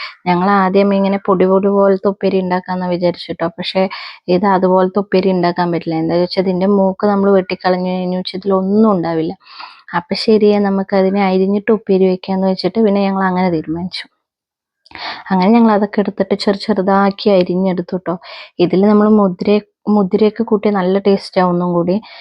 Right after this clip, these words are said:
പക്ഷെ ഞങ്ങൾ കുറച്ച് ഉപ്പേരി മതിയല്ലോ നമുക്ക്, പിന്നെ വെറുതെ വേസ്റ്റ് ചെയ്ത് കളയണ്ടല്ലോ പറഞ്ഞിട്ട് ഞങ്ങൾ ഇതുപോലെ,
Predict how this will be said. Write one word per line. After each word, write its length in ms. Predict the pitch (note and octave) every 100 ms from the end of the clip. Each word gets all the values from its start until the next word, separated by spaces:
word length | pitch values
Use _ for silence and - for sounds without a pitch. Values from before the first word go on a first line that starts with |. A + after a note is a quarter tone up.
| - -
പക്ഷെ 240 | E3 -
ഞങ്ങൾ 220 | F#3+ F#3 G3+
കുറച്ച് 340 | A#3 A#3 - C#4
ഉപ്പേരി 300 | B3+ A3+ A3
മതിയല്ലോ 400 | G#3 F#3+ F#3 F3+
നമുക്ക്, 340 | F3+ F3+ F3
പിന്നെ 220 | F3+ F#3+
വെറുതെ 320 | G3 F#3 F#3 G3+
വേസ്റ്റ് 360 | F#3 F#3 -
ചെയ്ത് 160 | G3 G3
കളയണ്ടല്ലോ 640 | G3 F#3 F#3+ G3 G3+ G3+ G3
പറഞ്ഞിട്ട് 300 | F#3+ F#3+ G#3
ഞങ്ങൾ 240 | F#3+ F#3+ A#3 - - - _
ഇതുപോലെ, 480 | A#3+ F#3+ F#3 F#3 G3+